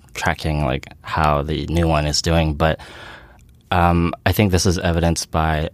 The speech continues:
all the shares I still get every day from, for the sheep pan bibimbap. That one was really, that one's definitely the most popular, I would say, but the creamy asparagus pasta is also popular with the, the, the kim, the roasted seaweed.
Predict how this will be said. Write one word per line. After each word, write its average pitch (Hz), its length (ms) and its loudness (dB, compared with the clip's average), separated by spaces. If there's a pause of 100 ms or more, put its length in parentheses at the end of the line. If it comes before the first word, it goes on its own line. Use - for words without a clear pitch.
all 82 160 0
the 76 160 -4
shares 80 340 0
I 80 80 -2
still 87 280 -2
get 78 180 -6
every 80 220 0
day 78 340 -4 (220)
from, 82 320 -2
for 98 160 4
the 82 240 2
sheep - 260 0
pan 87 180 0
bibimbap. 78 600 -8
That 98 140 2
one 101 180 4
was 85 280 -2
really, 85 540 -2 (360)
that 104 100 4
one's 87 180 2
definitely 85 300 -2
the 82 80 -2
most 80 200 -2
popular, 92 480 -4
I 104 80 -4
would 104 140 -2
say, 113 260 0
but 87 300 -2 (600)
the 113 100 2
creamy 120 300 4
asparagus 101 360 4
pasta 123 380 2
is 95 120 2
also 87 260 -2
popular 92 680 -2
with - 200 -10
the, 80 220 -4 (140)
the, 82 200 -4
the 82 80 -4
kim, 90 400 -2
the 95 120 -10
roasted 87 280 -4
seaweed. 85 420 -4